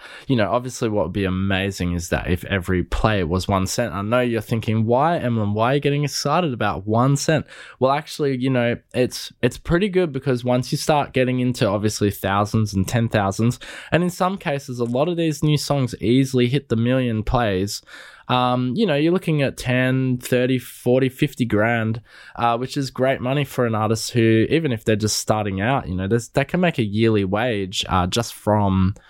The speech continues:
uh, releasing music. And that essentially is, like, the dream for most people, to just make music and get paid for it. Um, and then you can get into endorsements and playing live and making money that way. But I just thought this was a pretty cool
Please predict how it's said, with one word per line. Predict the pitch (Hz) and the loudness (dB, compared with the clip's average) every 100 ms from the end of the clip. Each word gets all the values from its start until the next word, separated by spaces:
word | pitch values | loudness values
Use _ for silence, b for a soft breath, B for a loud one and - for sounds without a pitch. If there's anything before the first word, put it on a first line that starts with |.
| B B | B B
uh, | 95 92 90 | -2 0 0
releasing | 92 104 - 95 | 0 -2 0 0
music. | 110 92 | 0 -2
And | 98 104 | -2 0
that | 107 - _ | -2 -6 _
essentially | 87 - 98 - 90 85 87 | -8 0 0 2 0 0 0
is, | 107 104 | 0 0
like, | 90 82 - | -2 -4 -2
the | 82 | -4
dream | 82 90 107 107 85 | 0 2 2 2 -4
for | - | -2
most | 95 95 - | 0 0 2
people, | 139 123 92 | 0 0 -6
to | 85 | -4
just | - 101 - - | -4 -4 -8 -14
make | 107 113 104 - | -6 -4 -4 0
music | 113 123 123 87 80 - | 2 2 2 -2 -4 -2
and | 101 95 | 0 2
get | 95 - | 0 0
paid | 110 110 | -2 -4
for | - - - | -6 -8 -6
it. | 71 - B B B B | -6 -8 B B B B
Um, | 92 87 87 90 95 90 | 2 4 4 4 4 2
and | - | 0
then | 127 98 | -2 -2
you | 87 | -6
can | 101 92 | -4 -2
get | 92 90 | -2 -2
into | 87 98 | -2 0
endorsements | 87 95 90 - 92 87 | 0 2 0 2 0 2
and | 90 | 0
playing | 85 104 90 | 2 0 0
live | 90 98 98 98 | 2 2 2 -2
and | 92 90 | -4 -2
making | 98 95 98 | -2 0 2
money | 95 92 87 | 2 2 2
that | 127 143 | 0 -2
way. | - 98 | -6 -8
But | 98 113 101 _ _ _ _ _ _ _ _ - - | -2 -2 -2 _ _ _ _ _ _ _ _ -20 -2
I | |
just | 180 254 | 0 0
thought | 359 - | 0 0
this | 233 | -2
was | 240 196 | -2 -2
a | |
pretty | 170 185 170 | 0 0 0
cool | - 165 156 | 2 2 2